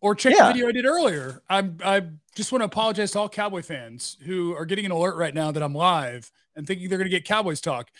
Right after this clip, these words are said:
Speaker 1: You are gonna get David Hellman and I talking about the Rings of Power show because we like J R R Tolkien. Now, look, if you super chat in with a bunch of money and ask a Cowboy question, we'll answer it, but we're just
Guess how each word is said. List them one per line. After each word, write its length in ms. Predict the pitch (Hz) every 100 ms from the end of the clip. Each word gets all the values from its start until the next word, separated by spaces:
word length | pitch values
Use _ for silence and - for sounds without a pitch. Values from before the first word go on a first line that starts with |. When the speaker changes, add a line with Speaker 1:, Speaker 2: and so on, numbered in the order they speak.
| - _
Speaker 1:
You 220 | 147 202
are 60 | 311
gonna 160 | 285 240
get 220 | 220 165
David 360 | 196 247 262
Hellman 420 | 208 208 226 214 196
and 100 | 180
I 420 | 175 170 170 170 _ _ -
talking 340 | 208 202 226
about 260 | 208 196 -
the 100 | 190
Rings 340 | 160 190 220 196
of 120 | 151
Power 360 | 190 190 185
show 380 | 165 170 151 147
because 420 | 147 147 175 147
we 140 | 135 202
like 340 | 185 185 180
J 220 | - 170
R 180 | 180 185
R 160 | 196 202
Tolkien. 420 | - 269 208 131 - - _
Now, 160 | 190 220
look, 260 | 214 - _ _
if 160 | 190 175
you 120 | 339
super 340 | - 285 277 247
chat 260 | 262 247
in 220 | 220 240
with 100 | 233
a 40 | 185
bunch 220 | 196 202
of 60 | 180
money 300 | 196 226 202
and 100 | 180
ask 180 | 208
a 40 | 147
Cowboy 320 | 190 220 233
question, 520 | - 233 214 277 262 _ _ _ _
we'll 220 | 190 370
answer 400 | 320 349 - 175
it, 140 | 113 - _ 151
but 460 | 247 294 170 175 _ _ _ _ _ _ 151
we're 200 | 226 285 202 185
just 220 | 226 -